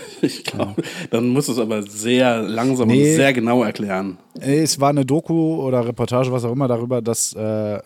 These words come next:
Speaker 2: viel Fertigprodukte in der Gastronomie benutzt werden. Äh, unter anderem ging's da auch um Stangenei, sowas. Genau, das wurde da gezeigt, wie das hergestellt wird. Ähm, Koya, was anderes, äh,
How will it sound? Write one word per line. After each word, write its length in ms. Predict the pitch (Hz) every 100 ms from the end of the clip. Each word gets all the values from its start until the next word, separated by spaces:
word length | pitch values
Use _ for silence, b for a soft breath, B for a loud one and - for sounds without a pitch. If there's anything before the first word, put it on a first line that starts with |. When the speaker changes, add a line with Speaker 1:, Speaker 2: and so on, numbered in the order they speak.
| _ _ _ _ -
Speaker 2:
viel 480 | - 127 131 123
Fertigprodukte 760 | 117 143 151 151 - 117 107 107
in 60 | 101
der 100 | 107
Gastronomie 500 | 104 - 110 113 139
benutzt 400 | 113 101 - 101
werden. 260 | 101 117 B B B B -
Äh, 60 | 110 110
unter 320 | 123 120 110
anderem 280 | 120 127 120
ging's 280 | 117 127 -
da 180 | 113
auch 160 | 107 98
um 80 | 107
Stangenei, 480 | - 107 95 80 82
sowas. 420 | 98 90 82 - _ -
Genau, 220 | 101 92
das 160 | 92 -
wurde 120 | 95
da 140 | 95 87
gezeigt, 380 | 92 - 92 -
wie 40 |
das 180 | 95 -
hergestellt 440 | 92 90 - - 101
wird. 180 | 113 _ _ b b b b b b b -
Ähm, 560 | 110 107 104 101 104 101 _ _ _ - -
Koya, 180 | - 113
was 140 | 101
anderes, 500 | 101 151 123 101 - -
äh, 400 | 95 95 92